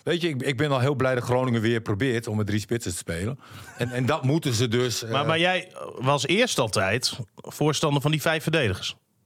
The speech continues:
Speaker 1: <laughs> Vreselijk, hè? <laughs> Ja, nee, maar vijf verdedigers, dat dan, dan, ik zeg het ook wel eens een keer tegen de jongens van Gomos. Ik zeg, als ik ooit begin met vijf verdedigers, dan, dan stop ik ook gewoon. Weet je, stuur me dan maar weg.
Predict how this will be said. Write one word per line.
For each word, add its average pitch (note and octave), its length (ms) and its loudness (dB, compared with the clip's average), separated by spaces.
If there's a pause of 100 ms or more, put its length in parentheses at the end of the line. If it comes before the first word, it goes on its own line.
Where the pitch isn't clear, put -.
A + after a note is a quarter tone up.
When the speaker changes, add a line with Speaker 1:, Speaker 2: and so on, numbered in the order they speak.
(360)
Speaker 1:
<laughs> - 140 -10 (240)
Vreselijk, F#2+ 520 -4
hè? F2 80 0 (460)
<laughs> - 400 -6
Ja, F#2 100 -4
nee, F#2+ 160 -2
maar G#2+ 140 0
vijf G2+ 220 -2
verdedigers, G2+ 500 0
dat F#2+ 180 -2
dan, G2 260 0
dan, G2 240 -2 (440)
ik A#2+ 140 -4
zeg D3 120 2
het B2 80 0
ook C3+ 60 0
wel C3 100 0
eens A#2+ 80 -2
een - 60 -8
keer B2 100 2
tegen A2+ 160 0
de A2+ 80 4
jongens A2+ 200 2
van G#2+ 100 0
Gomos. G2 360 0
Ik F#2 60 0
zeg, G2 160 -2
als G#2+ 220 0
ik A2 120 -2
ooit A#2 180 0
begin A2 220 -2
met A2 100 -2
vijf G#2+ 200 0
verdedigers, G#2+ 460 0
dan, F#2+ 300 -2
dan G2+ 180 -4
stop C3 260 -4
ik A2 100 -2
ook F#2 140 0
gewoon. E2+ 320 -2 (280)
Weet A2+ 180 -2
je, A#2+ 60 -2
stuur B2+ 240 0
me A#2 80 2
dan A2 120 0
maar G#2+ 100 0
weg. G#2 320 0